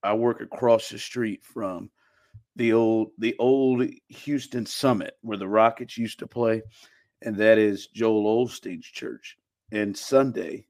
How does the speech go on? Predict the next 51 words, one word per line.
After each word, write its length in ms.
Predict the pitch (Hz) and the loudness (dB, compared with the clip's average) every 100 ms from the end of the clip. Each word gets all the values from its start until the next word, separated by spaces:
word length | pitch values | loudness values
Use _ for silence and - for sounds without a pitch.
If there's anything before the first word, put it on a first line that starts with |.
| _ 123 | _ -6
Joel 280 | 127 117 | -2 2
Osteen 680 | 117 139 151 - 117 95 107 - | 4 4 4 -4 -8 -8 -8 -12
had 180 | - 107 | -8 -2
a 100 | 104 | -2
shooting 500 | 104 - 147 113 - - | -2 -4 -4 -4 -6 -2
inside 520 | 117 104 127 117 107 | -2 -2 0 0 0
of 120 | 98 | -6
his 160 | 110 - | -12 -12
church. 400 | - - - - | -10 -10 -10 -4
Just 240 | 139 127 | -4 -2
happened 340 | 131 123 - | -8 -10 -12
Sunday. 360 | - 135 110 92 | -2 0 0 -4
It 60 | 101 | -6
was 120 | 107 | -8
a 40 | |
big 280 | 104 117 - _ - - - - - _ | -4 -6 -6 _ -20 -20 -20 -20 -20 _
thing 280 | - 117 104 | -4 -2 0
here, 480 | 113 127 127 123 127 - - _ | 4 8 8 6 -4 -20 -20 _
um, 360 | - 113 110 104 | -2 2 2 0
where 300 | 104 107 104 | 2 2 2
multiple 480 | 107 117 - 101 110 | 2 0 -2 -12 -8
people 340 | 120 113 113 | -10 -8 -6
were 140 | 104 | -6
hit. 340 | 101 117 120 - _ - | -2 -2 -2 -6 _ -8
And 160 | 101 | 0
this 220 | 110 123 | 2 2
just, 420 | - 117 104 - - | 0 -2 -2 -4 -2
it 120 | - | 0
just 340 | 123 123 107 - | 2 0 -2 2
happened 340 | 113 107 104 | 0 0 -6
Sunday, 440 | - 113 107 107 101 | -6 -4 0 0 0
and 80 | |
it 120 | 104 - | -4 -6
was 140 | - | -12
crazy 440 | - 117 110 101 | -6 -2 0 -2
here. 200 | 101 127 | 0 2
And 100 | 113 | 2
that 140 | 107 110 | 2 -2
was 120 | 104 | -4
just, 200 | - - | -16 -10
like, 140 | 107 | -10
the 140 | - 113 | -4 -4
other 140 | 110 | -2
day. 320 | 110 117 104 - _ _ _ _ _ _ _ - | 0 -2 -2 -12 _ _ _ _ _ _ _ 0
And 200 | 113 110 | 2 4
now 480 | 117 120 117 110 - | 6 6 6 2 0
I 140 | 107 | -2
go 300 | 107 113 120 | 2 2 4
on 120 | 123 | 4
the 200 | 117 107 | 2 4
air, 320 | 113 123 139 | 6 6 6